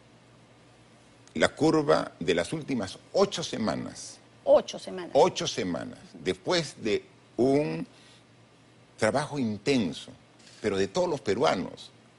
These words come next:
Speaker 1: para combatir con todos los problemas estructurales que tenemos. Es que es muy fácil decir, "¿Y cómo tal país, eh, le ha ido mejor?".
Speaker 2: Pero
Speaker 1: Cuando
Speaker 2: el
Speaker 1: tenía
Speaker 2: último puesto,
Speaker 1: diez, veinte, no, pero
Speaker 2: porque,
Speaker 1: por eso
Speaker 2: digamos, digamos,
Speaker 1: no,
Speaker 2: es cierto
Speaker 1: no,
Speaker 2: que,
Speaker 1: no,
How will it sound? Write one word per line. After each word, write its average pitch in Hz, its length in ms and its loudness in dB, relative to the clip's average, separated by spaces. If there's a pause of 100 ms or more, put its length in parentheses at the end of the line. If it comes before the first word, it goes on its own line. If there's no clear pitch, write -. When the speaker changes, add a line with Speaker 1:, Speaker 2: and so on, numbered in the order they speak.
(120)
Speaker 1:
para 87 200 2
combatir 87 440 -4 (180)
con 107 200 -8
todos 151 220 -6
los 147 120 -6
problemas 120 440 -2
estructurales 90 560 -4
que - 100 -4
tenemos. - 640 -6 (460)
Es 151 100 -2
que 170 100 -4
es 143 100 -4
muy 185 140 2
fácil 165 420 2
decir, 143 400 2 (220)
"¿Y 123 80 -2
cómo 180 300 0
tal 180 240 2
país, 151 540 2 (420)
eh, 120 240 4
le 120 100 6
ha 147 40 8
ido 160 160 4
mejor?". 131 480 4 (140)
Speaker 2:
Pero 120 120 6
Speaker 1:
Cuando 226 80 2
Speaker 2:
el 233 40 4
Speaker 1:
tenía 285 280 6
Speaker 2:
último 262 140 0
puesto, 277 220 2
Speaker 1:
diez, 311 180 2
veinte, - 180 -4 (200)
no, 165 240 -6
pero - 140 -2
Speaker 2:
porque, 247 140 0
Speaker 1:
por - 100 -2
eso 269 40 -2
Speaker 2:
digamos, 240 400 2
digamos, 240 300 0
Speaker 1:
no, - 80 6
Speaker 2:
es - 60 4
cierto 359 260 4
Speaker 1:
no, 254 80 0
Speaker 2:
que, 240 100 6
Speaker 1:
no, - 60 -12